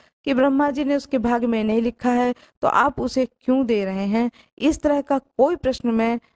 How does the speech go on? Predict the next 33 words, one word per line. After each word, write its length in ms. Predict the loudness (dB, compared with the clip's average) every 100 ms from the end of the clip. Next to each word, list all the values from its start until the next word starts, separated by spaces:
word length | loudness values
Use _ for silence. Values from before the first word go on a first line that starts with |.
| _ 0
भोले 260 | 2 2
बाबा 260 | 0 -2 -4
से 180 | -4 -4
नहीं 260 | 0 -2
करूँगा, 520 | 0 -2 0 0 -2 -4 _ _ _ _ 0
क्योंकि 280 | 0 2 0
भोले 300 | 2 0 0
बाबा 320 | -2 -2 -2
मुझे 340 | -2 0 0
भी 160 | 0 -2
बहुत 300 | -2 -4 -8
प्रिय 280 | -6 -4 -2
हैं।" 400 | -4 -6 -8 -10 _ _ -2
यानी 240 | 0 2
भगवान 440 | 2 2 2 0 -2
विष्णु 400 | -4 -4 -2 0
को 160 | 2
भी 160 | 0 0
भगवान 320 | -2 -2 -4
शंकर 420 | -4 -4 -4 -6 -6 _ _ 0
बहुत 380 | 0 2 0
प्रिय 240 | 0 -2 0
हैं। 300 | -2 -2 -6 _ _ -2
वो 80 |
जो 240 | 2 4 4
भी 160 | 2
करते 380 | 0 -4 -4 -4
हैं, 280 | -2 -4 -6 _ _ -2
भगवान 340 | 2 2 0
विष्णु 420 | -6 -4 -2 -2 -4 _ _ _ _ _ _
खुश 240 | 0 0 2
रहते 300 | -2 -2 -4
हैं 280 | -4 -4